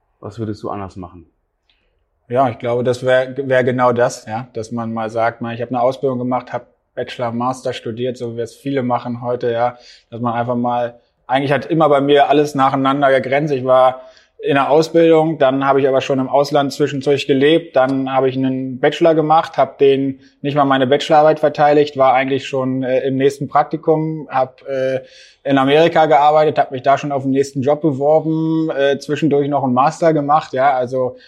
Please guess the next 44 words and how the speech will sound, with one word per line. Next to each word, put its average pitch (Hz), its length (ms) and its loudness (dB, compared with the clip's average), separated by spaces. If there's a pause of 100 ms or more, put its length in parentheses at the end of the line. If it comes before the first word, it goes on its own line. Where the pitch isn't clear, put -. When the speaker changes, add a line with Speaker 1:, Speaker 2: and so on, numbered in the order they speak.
(140)
Speaker 2:
nicht 135 180 -8
mal 139 140 0
zu 131 120 -4
sagen, 123 380 2
hier 131 360 -8 (120)
mal 117 160 -10
einen 120 200 0
Monat 127 320 -2
Pause 131 520 -6
oder 120 460 -4 (320)
mal, 123 420 -4
mal 120 220 -2
schauen, 131 400 2
mal 120 180 -2
sacken 131 300 -4
lassen. 127 500 -6 (100)
Ähm, 120 500 -6
ich 113 40 -16
glaube, 120 220 -2
das 123 200 -6
würde 127 140 -4
ich 120 80 -8
aus 123 120 -10
der 123 100 -8
heutigen 123 320 -4
Sicht, 123 260 -10
äh, 120 300 0
ein - 0 - (400)
bisschen 147 320 2
anders 147 340 2
machen, 135 400 2 (200)
um 135 120 -6
einfach 135 220 0
ein 131 100 2
bisschen 135 220 0
mehr 131 160 0
Zeit 135 240 0
zu 135 80 -8
nehmen. 127 200 -4
Ich 117 80 -12
glaube, 120 380 -8 (360)
wir 120 140 -2
arbeiten 123 360 0
alle 123 440 -6